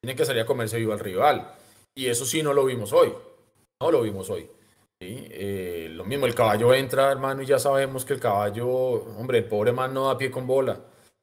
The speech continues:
Eh, lo que yo decía ahorita hace un rato, Abadía punta de diez minuticos en diez minuticos, pues va a ser muy difícil que él pueda demostrar y ser la solución para,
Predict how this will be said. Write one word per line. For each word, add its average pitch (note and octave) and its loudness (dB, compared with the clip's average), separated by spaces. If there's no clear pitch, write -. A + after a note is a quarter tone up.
Eh, G#2+ -2
lo A#2 2
que B2+ -2
yo A#2+ 0
decía A#2+ 4
ahorita C3 6
hace C3 2
un B2+ -6
rato, A#2+ 2
Abadía A#2 2
punta D3 4
de D3 8
diez A2+ 0
minuticos B2 -4
en C#3+ -6
diez A#2 2
minuticos, A#2+ -4
pues A#2+ 4
va A2+ 2
a G#2+ -2
ser B2+ 2
muy C#3 0
difícil C#3+ -2
que D3 8
él C#3 4
pueda C#3+ 8
demostrar A#2 0
y A#2+ -4
ser B2+ 0
la C3 2
solución A2+ -2
para, B2 0